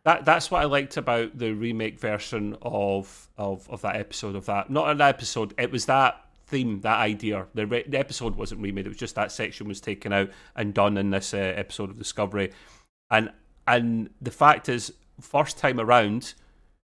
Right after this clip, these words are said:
you, you, you, the original episode, you, you see the portal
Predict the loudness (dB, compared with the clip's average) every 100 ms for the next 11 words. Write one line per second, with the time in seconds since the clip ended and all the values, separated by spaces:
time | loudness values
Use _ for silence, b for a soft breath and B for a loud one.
0 | _ _ -4 -2 0 0 0 0 -2 -8
1 | -8 -2 0 0 -2 -4 -6 -8 -8 -8
2 | -6 -4 -4 -4 -4 -4 -4 -6 -8 -6
3 | -10 -10 -8 -6 -6 -4 -4 -6 -6 -8
4 | 0 2 2 -2 -6 -6